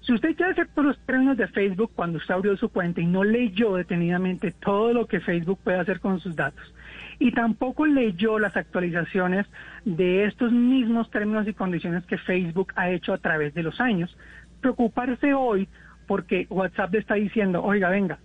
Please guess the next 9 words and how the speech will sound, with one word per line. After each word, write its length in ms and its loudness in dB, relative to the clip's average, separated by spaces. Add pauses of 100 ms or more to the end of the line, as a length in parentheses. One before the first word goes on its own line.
(260)
su 100 4
información, 920 2 (680)
sus 260 0
mensajes 540 0
yo 100 2
no 100 2
los 140 0
puedo 380 -2
compartir 680 -4